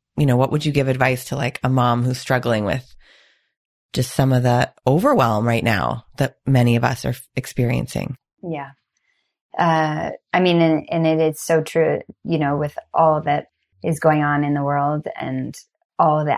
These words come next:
Speaker 2: added responsibilities and pressures that we now have. So I really believe in seeing your day as moments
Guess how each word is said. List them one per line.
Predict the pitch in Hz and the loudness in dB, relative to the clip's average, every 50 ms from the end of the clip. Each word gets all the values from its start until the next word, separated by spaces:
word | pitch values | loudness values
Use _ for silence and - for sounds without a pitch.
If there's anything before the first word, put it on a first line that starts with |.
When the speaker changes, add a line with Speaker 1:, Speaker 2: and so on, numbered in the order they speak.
| - | 0
Speaker 2:
added | 156 147 139 143 143 135 131 | 0 0 0 0 -2 -4 -6
responsibilities | 147 147 143 - - 151 147 147 - - 151 143 135 143 143 156 147 147 - | -6 -8 -8 -8 -8 -8 -8 -10 -10 -8 -6 -6 -4 -6 -6 -8 -10 -10 -8
and | - 143 143 | -10 -10 -8
pressures | - - 139 - - 151 147 147 143 | -6 -8 -8 -8 -8 -6 -6 -6 -6
that | 143 - 135 - | -4 -4 -4 -4
we | - 147 147 | -4 -6 -6
now | 143 139 131 135 - | -6 -8 -10 -10 -10
have. | - 127 127 143 165 160 151 - _ _ _ _ _ _ _ _ _ _ _ _ _ _ - | -8 -8 -8 -8 -10 -10 -12 -14 _ _ _ _ _ _ _ _ _ _ _ _ _ _ -4
So | - - 214 214 208 196 - - _ _ _ _ _ _ _ _ - | 2 4 4 6 4 4 0 -4 _ _ _ _ _ _ _ _ -10
I | - 180 202 240 | -8 -6 -4 -4
really | 269 269 277 269 247 214 | -2 0 2 2 2 2
believe | 190 190 180 180 175 175 175 175 170 170 170 160 - _ _ _ _ _ - | 2 0 0 -2 0 -2 -2 -2 -2 -2 -4 -6 -8 _ _ _ _ _ -6
in | 170 170 165 160 160 160 156 156 - - _ _ _ _ _ _ _ _ _ _ _ _ _ _ _ _ _ _ _ - | -4 -2 0 0 -2 -2 -4 -6 -8 -10 _ _ _ _ _ _ _ _ _ _ _ _ _ _ _ _ _ _ _ -10
seeing | - - 254 262 254 240 | 0 2 4 4 6 6
your | 233 214 190 | 4 4 4
day | 175 180 170 170 175 170 170 170 | 4 4 4 4 4 2 2 2
as | 170 151 160 160 156 | 2 0 0 -2 -2
moments | 160 156 160 160 151 139 123 65 - - - - - - - - | -2 0 0 0 0 -2 -2 -6 -8 -12 -16 -18 -18 -18 -18 -20